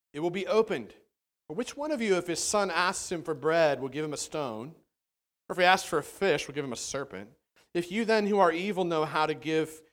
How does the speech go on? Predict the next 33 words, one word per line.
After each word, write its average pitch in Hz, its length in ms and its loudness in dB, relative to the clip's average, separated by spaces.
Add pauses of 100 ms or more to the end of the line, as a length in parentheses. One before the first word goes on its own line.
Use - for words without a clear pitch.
(440)
good 151 180 -2
gifts 156 260 0
to 143 120 -8
your 131 100 -2
children, 120 560 -2
how 151 160 -4
much 151 240 -4
more 135 240 -4
will 127 140 -6
your 123 140 -6
Father 135 460 -2
who 123 140 -6
is 117 140 -8
in 113 80 -10
heaven 123 380 -8
give 113 200 -10
good 117 200 -12
things 117 260 -12
to 117 80 -14
those 120 260 -10
who 131 80 -8
ask 143 260 -8
him?" 95 140 -14
So 113 240 -6 (280)
what's 120 160 -8
happening 123 260 -4
in 107 80 -10
this 110 140 -12
passage 127 560 -6
is 110 280 -10 (320)
Jesus 120 680 -8
is 113 280 -8
describing 120 880 -6